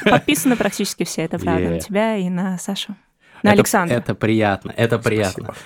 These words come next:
Speaker 2: Но, а, тогда возникает следующий вопрос. В чём У Т П,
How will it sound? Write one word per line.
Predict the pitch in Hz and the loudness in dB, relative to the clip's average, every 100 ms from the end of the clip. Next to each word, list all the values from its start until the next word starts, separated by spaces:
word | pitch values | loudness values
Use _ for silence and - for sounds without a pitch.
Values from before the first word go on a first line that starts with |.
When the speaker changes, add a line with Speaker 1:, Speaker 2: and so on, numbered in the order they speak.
| - | -10
Speaker 2:
Но, | - 127 143 135 | 0 2 4 2
а, | 120 123 120 117 - - - _ _ _ - | 2 2 2 0 -2 -10 -20 _ _ _ 0
тогда | 127 120 147 156 | 0 2 4 4
возникает | 135 135 139 127 | 2 0 -2 -2
следующий | - 160 160 117 - 95 | -2 0 2 0 -2 -4
вопрос. | 92 - 80 - | -4 -2 -4 -6
В | - | -6
чём | - 185 190 170 - _ | 0 2 2 -2 -8 _
У | 135 131 | -2 0
Т | 127 | 0
П, | - 135 107 | -2 0 0